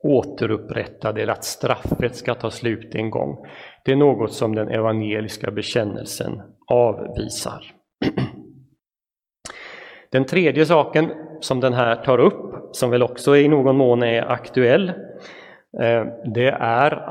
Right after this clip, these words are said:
att man avvisar etablerandet av ett fromt, ett gudsrike här på jorden. Eh,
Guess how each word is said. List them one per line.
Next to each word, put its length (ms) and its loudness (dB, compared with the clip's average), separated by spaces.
att 340 -12
man 160 0
avvisar 1120 2
etablerandet 1300 0
av 440 2
ett 260 -8
fromt, 720 -2
ett 240 -4
gudsrike 1200 -2
här 640 -2
på 100 0
jorden. 520 2
Eh, 280 2